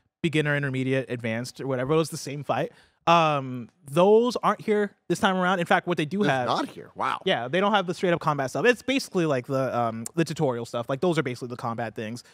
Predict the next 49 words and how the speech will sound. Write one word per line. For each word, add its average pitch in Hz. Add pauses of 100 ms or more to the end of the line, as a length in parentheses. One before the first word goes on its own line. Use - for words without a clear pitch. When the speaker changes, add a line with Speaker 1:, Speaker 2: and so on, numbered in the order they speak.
(300)
Speaker 1:
Um, 127 (640)
but 180
what 170
they 160
do 180
have 131
are 131 (280)
shrines 202
that 214
are 196 (540)
kind 226
of 285
Eventide 180
Island-ish. 156 (220)
So 185
if 165
you 175
played 180
Breath 160
of -
the 156
Wild, 143
Eventide 160
Island 147
is 143
an 139
area 139
that 131
you 135
get 117
to 151 (180)
where 147
it 143
strips -
you 156
away 131
of 127
all 123
your 131
items. 143 (300)
And 175
they're 165
basically, 160
basically 156 (220)
like, 139
"Hey, 170 (100)
do 202
this 269
challenge, 185